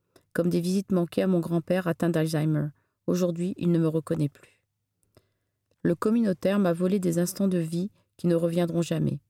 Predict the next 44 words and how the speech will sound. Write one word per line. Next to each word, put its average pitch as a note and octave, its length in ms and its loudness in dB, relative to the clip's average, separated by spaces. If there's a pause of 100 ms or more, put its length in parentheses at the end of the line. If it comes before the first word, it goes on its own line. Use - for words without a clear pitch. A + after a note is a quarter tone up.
(600)
Et D#3 60 -8
chaque - 240 0
absence G#3+ 400 -2
au G3 40 -4
travail F3+ 420 0
portait F#3+ 480 -2
la F3 100 0
marque E3 300 -2
de E3 80 0
la D#3 100 0
culpabilité, E3 800 -4 (380)
comme F#3 140 -2
si A#3 160 -4
servir F#3+ 280 -2
une F3 120 2
cause F#3 240 -2
justifiait F3+ 480 -6
de F3 100 -2
délaisser E3 420 -2
mes E3 140 2
proches. - 540 -12 (680)
Ce - 120 -4
n'est F#3+ 80 2
pas B3 120 0
seulement G3 260 2
mon F3+ 120 4
histoire, D#3 520 -2
c'est - 160 -12
celle F#3+ 180 -2
de E3+ 80 -2
centaines G3 500 0
de F3+ 100 0
personnes F3 440 -2
qui - 80 -14
sacrifient - 480 -6
leur F#3 200 0
vie F3 200 -2
et G3 60 2
leur E3 140 -2
santé D#3 440 -4 (400)
pour - 120 -14
servir F3+ 320 -2
la E3+ 100 0
société. - 540 -8